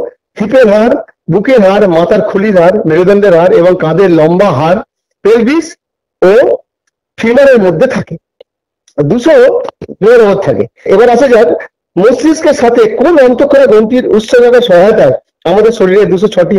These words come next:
হাড়ের নিত্য প্রয়োজনীয় ভাঙা ভাঙা খেলা চলতে পারে। শুনলে আশ্চর্য মনে হয়, শুনলে আশ্চর্য হবে, সেই গ্রন্থিটির নাম আমাদের গলার কাছে যে thyroid গ্রন্থি থাকে, ঠিক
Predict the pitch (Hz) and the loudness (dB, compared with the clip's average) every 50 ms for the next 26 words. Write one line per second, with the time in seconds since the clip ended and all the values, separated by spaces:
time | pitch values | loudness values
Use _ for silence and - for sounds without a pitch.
0 | 139 143 156 175 180 185 180 - - _ _ _ _ 170 202 240 - - - 269 | -2 0 0 0 0 0 -2 -4 -10 _ _ _ _ -4 -4 -4 -4 -2 -2 0
1 | - 247 240 233 233 208 240 240 240 240 196 143 165 190 190 175 180 180 185 185 | 2 2 2 2 2 2 2 4 4 2 2 2 0 2 2 4 4 4 2 2
2 | - - 147 151 147 - 143 131 120 127 117 110 104 160 147 - _ _ _ - | 0 0 0 0 0 0 0 0 0 -2 -2 -2 -4 -4 -6 -14 _ _ _ -4
3 | 170 170 190 170 147 - - 170 170 170 196 190 208 214 202 185 - - - - | -2 0 0 0 0 -2 -2 -4 -4 -2 -2 0 0 2 2 0 0 -4 -10 -18
4 | - _ - - 202 214 220 220 190 165 - - 254 233 226 254 214 196 170 175 | -20 _ -8 -4 -2 0 0 0 0 -2 0 0 0 0 2 2 2 2 2 0
5 | 226 233 - - - - - _ _ - 208 202 190 196 208 208 - 226 226 254 | 0 -2 -6 -12 -20 -20 -20 _ _ -4 -2 0 0 0 0 0 -2 -2 -2 0
6 | 214 220 220 254 254 185 - 196 - 220 247 247 - - - _ _ _ _ - | 0 0 0 0 0 0 0 2 2 2 2 0 -2 -6 -12 _ _ _ _ -4
7 | 147 185 208 226 240 233 262 247 240 262 208 226 240 165 156 165 165 180 185 220 | 0 0 0 0 0 0 0 0 0 0 0 0 0 0 0 2 0 2 2 2
8 | 226 196 175 185 196 196 196 247 208 214 208 214 240 240 240 269 | 0 0 0 0 -2 -2 -2 -2 -2 -2 0 0 0 -2 -2 -4